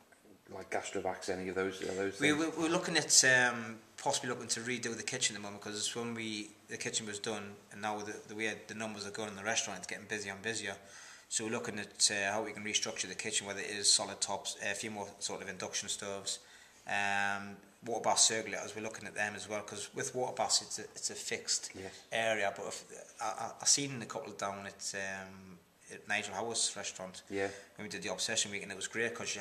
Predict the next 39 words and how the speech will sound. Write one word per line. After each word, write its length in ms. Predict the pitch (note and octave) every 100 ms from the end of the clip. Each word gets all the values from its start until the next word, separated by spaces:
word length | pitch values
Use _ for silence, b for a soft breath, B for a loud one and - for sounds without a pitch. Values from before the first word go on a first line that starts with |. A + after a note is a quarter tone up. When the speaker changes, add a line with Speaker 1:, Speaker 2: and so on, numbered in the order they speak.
| G2
Speaker 2:
she 120 | -
had 80 | A2
them 100 | G#2
in 60 |
her 80 | G2+
stock 300 | - B2+ -
pots 220 | - - -
in 40 |
the 40 | F#2+
corner. 360 | - G#2+ G2+ G2
Speaker 1:
Absolutely. 440 | G2 - F2+ G#2
Speaker 2:
You 60 | A2+
couldn't 200 | - D3
get 80 | C3
them 80 | A#2+
onto 160 | A2
the 80 | G#2+
stove. 320 | G#2 C3 A#2+
She 100 | G2+
just 140 | - -
put 80 | D3+
them 60 |
on 60 | A#2+
the 80 | G#2
bench, 340 | G#2+ G#2 -
put 120 | D3+
the 60 | -
circular 460 | - A2 G2 G#2 G2+
in, 120 | G2+
and 140 | F#2+
it 80 | G2
was 140 | G2+
Speaker 1:
Yeah. 60 | G2
Speaker 2:
great. 360 | A2+ A#2+ A2+ - B B B -
And 100 | A#2
also 360 | B2+ - A#2
for 720 | A2 - A2 G#2+ G2+ G2+ G2 -
large, 480 | A2+ A#2 A2+ A2 -
um, 480 | A2 G#2+ G#2 G#2